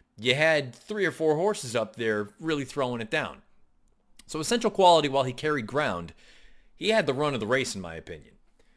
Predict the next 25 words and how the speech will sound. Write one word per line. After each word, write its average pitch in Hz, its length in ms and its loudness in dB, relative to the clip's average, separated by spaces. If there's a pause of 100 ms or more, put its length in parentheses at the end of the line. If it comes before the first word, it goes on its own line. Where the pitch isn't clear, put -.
(460)
So 196 380 2
there's, 156 460 -2 (160)
there's 202 180 0
the 185 80 -6
first 113 340 -4
piece - 380 -14 (140)
to 107 80 -8
sort 98 220 -4
of 78 260 -10
look 82 220 -12
at. 65 180 -18 (840)
The 127 400 -4
second 233 420 -4
piece, - 460 -8 (960)
they 147 340 -4
kinda 233 380 -6
go 190 180 2
in 160 100 -6
tandem. 78 460 -12 (200)
The 120 180 -8
second 180 340 -2
and 135 120 -6
third 127 240 0
place 117 220 -2
finishers, - 560 -14